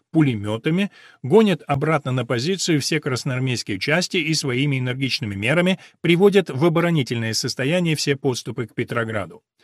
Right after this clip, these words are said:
Троцкому удалось сорганизовать в самом Петрограде сильные духом рабочие коммунистические отряды и бросить их в гущу борьбы. По свидетельству штаба Юденича,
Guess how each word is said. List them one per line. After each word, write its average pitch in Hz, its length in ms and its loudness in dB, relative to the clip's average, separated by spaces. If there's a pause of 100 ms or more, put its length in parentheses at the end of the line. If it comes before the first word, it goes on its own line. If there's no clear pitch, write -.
(380)
Троцкому 202 540 6
удалось 175 560 4
сорганизовать 165 1000 0 (320)
в - 80 -4
самом 175 380 4
Петрограде 156 640 0
сильные 160 420 0
духом 147 340 -2
рабочие 147 440 0
коммунистические 143 760 -2
отряды 139 420 -2 (280)
и 107 80 -4
бросить 151 440 2
их 139 140 2
в 120 60 -4
гущу 147 340 2
борьбы. 139 380 2 (480)
По 143 100 4
свидетельству 190 640 2
штаба 160 300 0
Юденича, 170 600 0